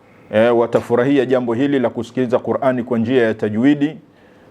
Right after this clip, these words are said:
mabingwa hawa ambao wata-, wataisoma Qur'ani tukufu. Kwa hiyo pia katika jambo hili kama kawaida, kama tunavyojua mfumo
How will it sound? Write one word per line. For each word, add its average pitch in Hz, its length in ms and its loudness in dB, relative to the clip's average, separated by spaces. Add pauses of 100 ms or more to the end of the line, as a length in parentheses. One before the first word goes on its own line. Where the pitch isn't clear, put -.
mabingwa 127 580 2
hawa 127 400 0 (140)
ambao 120 600 0 (500)
wata-, 110 560 0
wataisoma 117 680 -2
Qur'ani 113 520 -2
tukufu. 110 500 -6 (760)
Kwa 156 100 4
hiyo 170 160 2
pia 165 320 2 (180)
katika 131 240 -2
jambo 139 220 2
hili 151 200 -2
kama 143 200 -2
kawaida, 135 420 -2
kama 131 200 -6
tunavyojua 127 480 -2
mfumo 120 580 -2